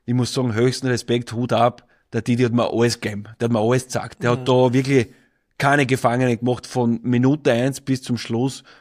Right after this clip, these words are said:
Speaker 1: hat mir überall, ich bin wie ein kleiner Hund überall mit hingegangen, in jedem Meeting war ich dabei, der hat immer das Gespräch gesucht, wollte mir auch aktiv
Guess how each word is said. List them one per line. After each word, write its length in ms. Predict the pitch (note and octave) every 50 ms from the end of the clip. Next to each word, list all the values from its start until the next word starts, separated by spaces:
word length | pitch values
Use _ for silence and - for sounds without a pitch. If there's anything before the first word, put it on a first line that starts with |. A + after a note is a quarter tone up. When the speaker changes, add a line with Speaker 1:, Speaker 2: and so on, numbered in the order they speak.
| _ -
Speaker 1:
hat 120 | A#2+ G#2+
mir 100 | B2+ B2
überall, 280 | B2+ C3+ C#3+ C#3 C3+ C3
ich 100 | B2+ A#2+
bin 160 | C3+ C3+ C3
wie 120 | B2 C3+ C3+
ein 80 | B2+
kleiner 300 | B2+ B2 B2 B2+ C3+ C3+
Hund 200 | C3 C3 C3+ B2+
überall 220 | C3+ C3 C#3 C3+ B2
mit 180 | B2+ C3 B2+
hingegangen, 420 | C3+ C3+ A#2 C3 B2 B2+ C3 C3 B2+
in 80 | A#2+ A#2
jedem 260 | A#2 A#2+ C3 C#3 C#3+
Meeting 340 | C3 B2+ B2 - C#3 B2+ B2
war 100 | C3 B2+
ich 60 | B2
dabei, 440 | C3 A#2+ - A#2+ B2 B2 B2+ B2+ - - - - - - - - _ _ -
der 260 | - B2 A#2+ A#2+ A#2 A#2+
hat 160 | B2 A#2 A#2
immer 200 | - D3 D3+ C#3+
das 120 | C3 -
Gespräch 460 | - C3+ - - - C3+ C3 C3+ C3
gesucht, 440 | - - - C3 C3 C3 B2+ - -
wollte 220 | B2+ C3 C3 - C#3
mir 200 | C#3+ C3+ B2 B2+
auch 40 |
aktiv 640 | B2+ B2 B2 - - - - B2+ B2+ C3 C3 C3 -